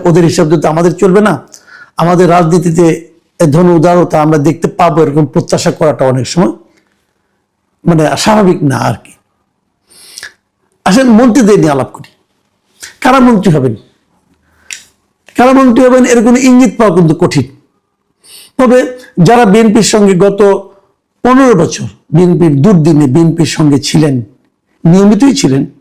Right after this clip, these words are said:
তাদের অনেকে হয়তো আশা করতে পারেন। আবার যারা আমাদের এখানে, এরই মধ্যে কিন্তু একটা আওয়াজ চলে এসেছে, আমরা শুনতে পাচ্ছি, লন্ডন পার্টি, মানে যারা নাকি লন্ডনে ছিলেন,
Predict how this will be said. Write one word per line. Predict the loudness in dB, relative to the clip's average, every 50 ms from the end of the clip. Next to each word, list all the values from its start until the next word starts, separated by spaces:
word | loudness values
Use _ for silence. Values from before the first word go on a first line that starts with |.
| _ _ _ _ _ _ _ _ _ _ _ _ _ -20 -20 -20 -20 -20 -20 _ -2
তাদের | 0 0 2 2
অনেকে | 2 2 2 2
হয়তো | 2 2 2 0
আশা | -2 0 -2 0
করতে | -2 -2 -2 -2 -4
পারেন। | -2 -2 -4 -4 -6 -8 -16 _ _ _ _ _ _ _ _ _ _ _ _ _ _ -20 -20 -20 _ -4
আবার | -2 0 0 2 2
যারা | 2 2 2 2 0 -2 -6 -14 -20 _ _ _ _ _ _ _ -6
আমাদের | -2 0 2 2 4 2
এখানে, | 2 2 2 2 0 0
এরই | -2 0 2 2 4 4
মধ্যে | 4 2 2 2 2
কিন্তু | 2 2 2 2 2
একটা | 0 0 -2 -4
আওয়াজ | -2 0 0 2 2 2 2 0 -2 -4
চলে | -2 0 2 2 2
এসেছে, | 2 2 0 -2 -2 -2 -2
আমরা | -2 -2
শুনতে | -2 0 -2 0 0 -2
পাচ্ছি, | -2 -4 -4 -4 -2 0
লন্ডন | 0 2 2 2 0 0 -2
পার্টি, | -2 -4 -4 -4 -4 -10 -14 -14 _ _ _ _ _ _ _ _ -6 -2
মানে | 0 0 2
যারা | 2 2 2 2
নাকি | 2 2 2
লন্ডনে | 2 0 0 0 0 2 2 0 0
ছিলেন, | -2 -2 -2 0 0 -2